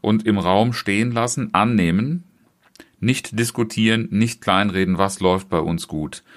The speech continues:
Und dann auswerten im Sinne von, was ist den Mitarbeitern, was ist dem Team wichtig.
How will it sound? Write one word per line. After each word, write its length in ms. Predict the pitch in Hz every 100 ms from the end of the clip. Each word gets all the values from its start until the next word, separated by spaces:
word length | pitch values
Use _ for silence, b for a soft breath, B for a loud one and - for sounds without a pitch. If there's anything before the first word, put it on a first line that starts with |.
| B B B
Und 220 | 90 90
dann 320 | 101 117 110
auswerten 640 | - 101 113 113 107 107 107
im 160 | 95
Sinne 240 | 92 95 95
von, 340 | 87 85 90
was 200 | 82 82
ist 300 | 85 - - _ -
den 160 | 87 82
Mitarbeitern, 480 | 98 92 82 85
was 100 | 80
ist 160 | 90 85
dem 140 | 87
Team 340 | 85 92 85 78
wichtig. 480 | 85 - - -